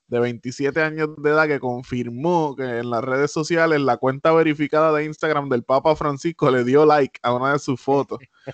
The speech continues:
Que yo voy a ver si yo puedo poner esta foto <laughs> aquí en el, en el clip de, de, del podcast de hoy.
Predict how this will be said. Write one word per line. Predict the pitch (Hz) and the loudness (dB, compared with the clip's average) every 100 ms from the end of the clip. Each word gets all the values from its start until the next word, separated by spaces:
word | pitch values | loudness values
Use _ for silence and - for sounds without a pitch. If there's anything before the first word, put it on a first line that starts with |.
| _ 139 - 147 - 135 - - - | _ -10 -6 -6 -6 -6 -6 -8 -4
Que | 117 | 0
yo | 120 | 2
voy | 127 143 | 4 4
a | 147 | 4
ver | 156 | 2
si | 151 | 2
yo | 139 | 2
puedo | 139 135 | 2 2
poner | 147 151 | 2 2
esta | 147 135 143 131 | 0 0 -2 0
foto | 139 139 139 | -2 -2 0
<laughs> | - - - - - 175 - | -2 -4 -12 -8 -2 -2 -2
aquí | 135 127 143 | -4 -4 -6
en | 139 | -4
el, | 131 120 113 _ - - - - _ | -4 -4 -8 _ -20 -20 -20 -20 _
en | 107 117 | -10 -6
el | 117 - | -6 -4
clip | 139 147 - _ | -2 -2 -6 _
de, | 135 131 123 113 | 0 2 2 2
de, | 113 | 0
del | 110 113 117 | 0 -4 -4
podcast | - 139 143 139 | -4 -4 -4 -2
de | 139 139 | 0 2
hoy. | 135 131 | 2 -2